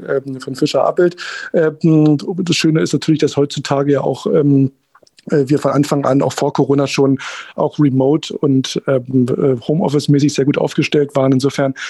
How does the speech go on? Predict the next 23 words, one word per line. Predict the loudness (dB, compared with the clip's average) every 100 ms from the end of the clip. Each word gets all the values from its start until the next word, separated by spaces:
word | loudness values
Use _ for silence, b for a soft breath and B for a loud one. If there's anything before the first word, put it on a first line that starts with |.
| B B
da | -2 2
nicht | 2 2
auch | 2
nur | 2 2
auf | 0
den | -2 0
Standort | 0 0 -2 -2
Berlin, | 0 4 4 2 B B B -2
wo | 0
ja | 2
unsere | 2 2 2 -2
Zentrale | -2 -4 0 0 2 0
sozusagen | 0 0 0 2 2
ist, | 2 0 -2
angewiesen | -2 0 2 2 4 4 4
sind, | 2 0
sondern | 0 0
da | 0
auch, | -4 -6 B B B -2
ähm, | 0 2 2 2
im | 2 0
ganzen | 2 2 0
Dachraum, | 0 -2 -2 2 2 2